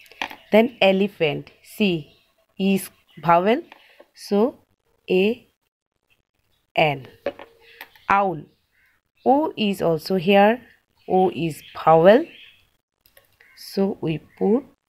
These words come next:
A N. Then T is not here. T is consonant. So we put here A. Then eagle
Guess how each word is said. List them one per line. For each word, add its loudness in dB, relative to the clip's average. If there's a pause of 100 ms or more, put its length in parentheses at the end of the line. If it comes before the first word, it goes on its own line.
(300)
A 2 (340)
N. -4 (1120)
Then 4 (120)
T 2
is -4 (160)
not 0
here. 4 (120)
T -2
is -8
consonant. 0 (400)
So -2 (180)
we 0 (160)
put -2 (340)
here -2 (640)
A. -2 (560)
Then 0
eagle 2